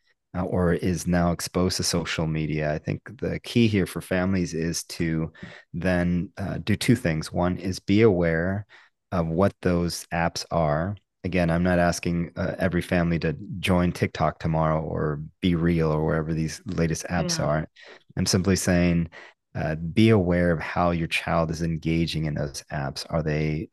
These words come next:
Speaker 1: passively sort of scrolling? Are they actively creating videos? And then once you identify what that is, you are more e-, easily able to communicate what it is that you want them to be doing. How do you want them to communicate, uh, in the way that they're using it?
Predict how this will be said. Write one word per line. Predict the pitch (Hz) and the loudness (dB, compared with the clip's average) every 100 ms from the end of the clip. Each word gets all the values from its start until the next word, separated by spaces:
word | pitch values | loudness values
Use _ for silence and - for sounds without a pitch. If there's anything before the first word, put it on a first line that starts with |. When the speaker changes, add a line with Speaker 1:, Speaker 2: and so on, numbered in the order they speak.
| - | -8
Speaker 1:
passively | - 92 - 90 82 85 | 0 0 2 0 2 0
sort | - - - | 0 -4 -6
of | |
scrolling? | - - 104 107 101 98 98 92 | -8 0 2 4 4 4 2 2
Are | 80 | 0
they | 82 82 - | -2 -4 -2
actively | 85 - 85 87 | -4 -4 -4 -4
creating | - - 82 80 80 | -2 0 2 2 0
videos? | 95 92 90 90 90 92 - _ _ _ _ | 0 2 2 2 2 -2 -8 _ _ _ _
And | 85 87 | 0 4
then | 87 | 4
once | 90 101 101 98 | 6 4 4 4
you | 90 | 4
identify | 85 - 123 110 - 85 | 2 2 2 2 0 -2
what | 85 85 | -2 -2
that | 80 78 | -4 -4
is, | 85 85 - | -2 -2 -2
you | - 85 | 0 2
are | 85 | 2
more | 85 87 - - | 2 0 -2 -4
e-, | 90 - | -8 -2
easily | 95 87 80 80 | 0 0 0 0
able | 82 80 82 | 0 -2 -4
to | - | -4
communicate | - 87 85 80 - 78 - | -2 0 0 -2 -4 -4 -2
what | 82 82 | -2 0
it | 80 | -2
is | - | -4
that | 76 | -6
you | 80 | -4
want | 78 78 80 - - | -2 -2 -2 -4 -4
them | 80 73 | -4 -4
to | 76 | -4
be | 78 | -4
doing. | 73 78 73 71 | -2 -2 -2 -4
How | 76 | -4
do | 78 | -2
you | 76 | -2
want | 76 | -2
them | - 73 | -2 -6
to | 73 | -6
communicate, | - 80 76 73 - 76 71 - | -6 -4 -2 -4 -6 -8 -8 -8
uh, | 73 71 | -10 -6
in | 82 | -4
the | 78 | -2
way | 78 | -2
that | 69 71 | -4 -6
they're | 69 | -6
using | 71 67 65 69 | -4 -6 -6 -8
it? | 65 | -8